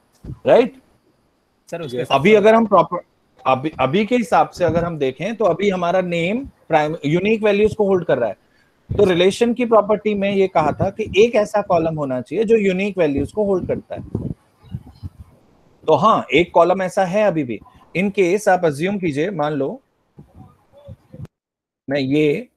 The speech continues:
Speaker 1: और एक और value डाल देता हूं और यहाँ पे मान लो सिक्स लिख देता हूँ, right? Is this now, अब ये valid है? अब नहीं है। क्यों नहीं है? क्योंकि अब इसमें ऐसा कोई भी कॉलम नहीं है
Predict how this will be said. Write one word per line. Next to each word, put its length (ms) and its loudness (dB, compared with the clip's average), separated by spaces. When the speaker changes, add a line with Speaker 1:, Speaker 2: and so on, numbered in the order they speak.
Speaker 1:
और 380 4
एक 180 -2
और 140 4
value 280 2
डाल 220 2
देता 220 -8
हूं 180 -10
और 120 -8
यहाँ 200 -2
पे 120 -6
मान 180 -6
लो 140 -4
सिक्स 300 -12
लिख 100 -4
देता 260 -10
हूँ, 60 -8
right? 180 -8
Is 100 6
this 340 2
now, 320 4
अब 140 2
ये 120 4
valid 340 2
है? 200 -6
अब 120 -2
नहीं 200 -4
है। 120 -16
क्यों 140 0
नहीं 160 -2
है? 160 -4
क्योंकि 240 2
अब 280 2
इसमें 280 2
ऐसा 220 2
कोई 320 2
भी 160 0
कॉलम 320 2
नहीं 280 -4
है 220 -4